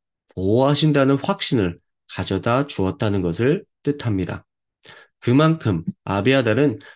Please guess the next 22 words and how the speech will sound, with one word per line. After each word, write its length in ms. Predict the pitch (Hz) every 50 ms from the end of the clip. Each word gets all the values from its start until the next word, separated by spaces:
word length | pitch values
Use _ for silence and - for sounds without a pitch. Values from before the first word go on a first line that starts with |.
| _ _
다윗에게 640 | - 110 107 113 123 143 143 127 110 107 117 113 113
큰 380 | - - - 196 196 190 160 113
영적 580 | 104 95 107 117 120 - - 160 165 160 156 -
지주였고 680 | - 104 101 110 135 135 123 - - - - 85 82 82
힘이 340 | - - 170 185 175 151
되었던 380 | - - 87 85 82 - 117 131
것입니다. 500 | 117 110 - 92 87 85 82 90 85 - _ _ _ _ _ _ _ _ _ _ _ _ _ _ _ _ _
그렇지만 640 | - 104 101 95 - - 98 92 90 90 85 82 - - - - - - _ _ _ -
다윗의 380 | - 107 110 123 147 147 165 151
말년에 580 | 117 98 98 110 120 123 110 95 85 85 90 95 -
아비아달은 760 | - 95 98 - 110 113 113 104 95 90 92 117 135 120 - - _ _
그를 380 | - - 135 135 156 175 180 170
배신하고 760 | - 113 113 113 - - 147 127 107 95 120 143 190 180 - _ _ _
아도니아를 760 | - 90 92 95 - 127 131 143 147 143 117 95 90 85 82
따르게 360 | - 95 98 101 101 117 110
됩니다. 400 | 107 95 87 - - - - - _ _ _ _ _ _ _ _ _ _ _ - _ _ _ _
그는 240 | - 139 156 165
분명 540 | 143 131 131 139 147 160 156 123 95 - - -
다윗의 420 | - 107 104 113 123 120 143 135
계획과 680 | - - 113 110 110 110 110 110 - - 87 87 104 107
더 140 | - 107 113
나아가 560 | 117 107 95 90 92 90 104 123 117 101